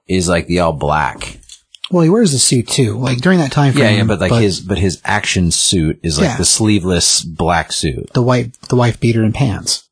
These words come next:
Speaker 2: and then the gloves.
Speaker 1: Oh, they had, like, black on black.
Speaker 2: No.
Speaker 1: Like, it was, like, a ste-, like, it was, like, black pants, black,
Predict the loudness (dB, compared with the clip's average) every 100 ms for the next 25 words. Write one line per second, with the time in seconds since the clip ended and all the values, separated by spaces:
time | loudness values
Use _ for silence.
0 | _ -6 -2 0 0 0 -2 -4 -6 -4
1 | -2 0 0 2 0 -2 -2 -2 -2 -4
2 | -2 -2 -2 -6 -6 0 0 -2 -10 -4
3 | -2 0 0 -2 -2 -2 -2 -4 -4 -4
4 | -2 -2 -4 -2 -4 -4 -4 -4 -4 -4
5 | -4 -6